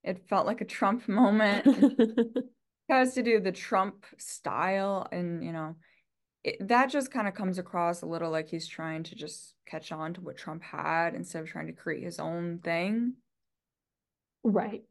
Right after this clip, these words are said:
Speaker 2: right, yeah. And it's like they're trying to play off of Trump's legal challenges rather than, you know, offering something new or different, or, like, pointing out, like, "Oh, Trump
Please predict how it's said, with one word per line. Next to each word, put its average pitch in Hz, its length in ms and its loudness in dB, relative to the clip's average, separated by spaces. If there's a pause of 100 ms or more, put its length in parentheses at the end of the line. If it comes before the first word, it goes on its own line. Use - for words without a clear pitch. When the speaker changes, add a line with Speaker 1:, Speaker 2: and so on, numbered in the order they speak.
(300)
Speaker 2:
right, 240 380 2
yeah. - 400 2
And 196 460 2 (220)
it's 208 240 6
like 220 260 2
they're 208 160 4
trying 226 440 0
to 196 540 -6
play 196 280 2
off - 340 -2
of - 220 -14
Trump's 196 320 -2
legal 214 340 8
challenges 196 840 0 (560)
rather 196 520 2
than, 196 460 -4 (920)
you 202 140 6
know, - 320 0 (400)
offering 185 480 2
something 180 560 4
new 180 240 6
or - 240 -2
different, - 640 -4
or, 214 160 -4
like, 226 200 -4
pointing 185 400 2
out, 180 180 -2
like, - 340 -6
"Oh, 190 220 8
Trump 202 340 2